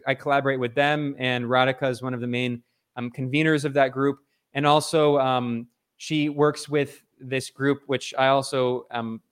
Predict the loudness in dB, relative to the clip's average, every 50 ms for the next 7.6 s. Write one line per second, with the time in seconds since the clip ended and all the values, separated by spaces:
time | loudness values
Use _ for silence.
0 | _ -12 -2 2 2 2 2 2 -4 -6 -2 -2 -2 -2 -4 _ -12 -6 -4 0
1 | 0 0 0 2 2 2 2 2 2 2 4 6 6 6 4 2 -4 _ _ _
2 | _ _ _ _ -8 -2 2 4 4 4 2 0 -4 -12 _ 2 4 4 4 4
3 | 2 -2 2 2 4 4 2 0 -2 0 2 2 2 2 2 -2 -2 -2 -2 0
4 | 2 4 4 4 4 2 0 -2 -4 -2 -2 0 -2 -2 -4 -6 _ _ _ _
5 | _ _ _ _ _ 2 4 4 6 6 4 2 2 2 2 2 0 0 2 2
6 | 4 4 2 0 0 0 2 4 6 4 4 2 -2 -2 -2 0 0 -2 -4 -4
7 | -4 -2 0 0 0 -2 -4 _ _ -16 -10 -10